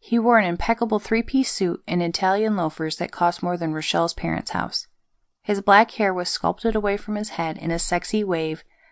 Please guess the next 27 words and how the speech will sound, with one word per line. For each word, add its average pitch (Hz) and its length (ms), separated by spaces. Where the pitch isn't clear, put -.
and 165 160
his 170 180
dark 175 320
eyes 165 260
had 175 140
a 160 40
hint 240 340
of 247 100
warmth 175 340
that - 180
twinkled 160 400
when 156 140
he 170 120
talked. - 480
"It's 233 240
too 262 180
bad 220 240
you 220 100
aren't 196 160
buying 190 280
the 170 80
dress. 196 440
It 185 140
looked 185 180
magnificent 160 680
on 156 160
you." 156 180